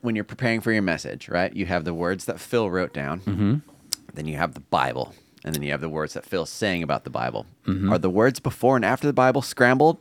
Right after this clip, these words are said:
Speaker 1: but the Bible verses are not? <laughs> Like, how, how, like, you know what I'm, <laughs>
Speaker 2: Mm-hmm,
Speaker 1: I don't know.
Speaker 2: mm-hmm. Yeah, so, uh, I would say dyslexia is a little bit more subtle than that.
Speaker 1: Okay.
Speaker 2: You don't, like, look at a page and think, uh, "This is hard to read." Sometimes if you're really,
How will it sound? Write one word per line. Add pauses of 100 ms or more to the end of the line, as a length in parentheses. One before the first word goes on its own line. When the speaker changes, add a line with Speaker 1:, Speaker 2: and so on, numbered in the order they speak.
Speaker 1:
but
the
Bible
verses
are
not? (120)
<laughs>
Like,
how, (380)
how,
like, (500)
you
know
what
I'm,
<laughs>
Speaker 2:
Mm-hmm,
Speaker 1:
I
don't
know.
Speaker 2:
mm-hmm.
Yeah,
so,
uh,
I
would
say
dyslexia
is
a
little
bit
more
subtle
than
that.
Speaker 1:
Okay.
Speaker 2:
You
don't,
like,
look
at
a
page
and
think, (640)
uh,
"This
is
hard
to
read."
Sometimes
if
you're
really,